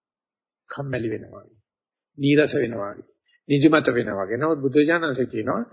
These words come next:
ඕකට වෙන නමක් දාපන්. ඕකට හුදේකලාව කියලා නම දාගන්න. විවේකයේ කියලා නම දාගන්න. ඒක තමයි ඔය වද්දේකරත සූත්‍රයේ හතර සැරයක් බුදුහාම කරන ඔය එකලා වීමේ හැකියාව තේරුම් ගන්න.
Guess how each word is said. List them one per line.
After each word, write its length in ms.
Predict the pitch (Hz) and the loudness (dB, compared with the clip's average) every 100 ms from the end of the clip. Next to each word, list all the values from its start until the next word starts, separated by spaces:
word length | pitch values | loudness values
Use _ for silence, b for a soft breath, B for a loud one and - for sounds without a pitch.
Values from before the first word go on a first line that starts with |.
| b b - | b b 2
ඕකට 320 | 147 156 156 | 4 4 4
වෙන 240 | 165 135 156 | 4 4 4
නමක් 340 | 135 127 165 - | 0 2 2 2
දාපන්. 300 | 131 117 131 | 0 0 0
ඕකට 220 | 143 175 | 0 0
හුදේකලාව 580 | 156 151 151 143 143 139 | 0 2 4 4 4 4
කියලා 240 | 135 151 202 | 4 2 0
නම 160 | 131 | -2
දාගන්න. 340 | 101 85 76 - _ _ _ _ _ _ _ _ _ _ _ _ _ _ _ _ _ _ _ - | -4 -8 -12 -20 _ _ _ _ _ _ _ _ _ _ _ _ _ _ _ _ _ _ _ 2
විවේකයේ 460 | 139 160 151 143 127 | 8 12 12 10 8
කියලා 240 | 143 175 | 8 6
නම 160 | 143 131 | 6 4
දාගන්න. 400 | 98 87 - - _ _ _ _ _ _ _ | 2 -2 -10 -18 _ _ _ _ _ _ _
ඒක 140 | - 156 | 4 4
තමයි 360 | 147 131 139 | 4 2 4
ඔය 160 | 139 170 | 6 6
වද්දේකරත 540 | 143 131 139 131 127 131 | 4 4 4 4 0 2
සූත්‍රයේ 560 | 127 120 120 123 220 B B B | 4 2 2 2 2 B B B
හතර 320 | - 139 196 185 | -6 2 4 6
සැරයක් 320 | 170 170 147 | 6 6 6
බුදුහාම 400 | 147 135 127 123 | 2 4 4 2
කරන 200 | 120 139 | -2 0
ඔය 180 | 156 175 160 - B B B _ _ _ - | 2 2 0 -6 B B B _ _ _ -2
එකලා 460 | 127 - 190 185 160 | 0 4 6 6 6
වීමේ 380 | 151 143 165 170 | 6 6 4 2
හැකියාව 480 | 135 131 135 127 175 | 0 2 2 2 0
තේරුම් 340 | 147 117 110 | 0 -2 -4
ගන්න. 180 | 95 175 | -10 -16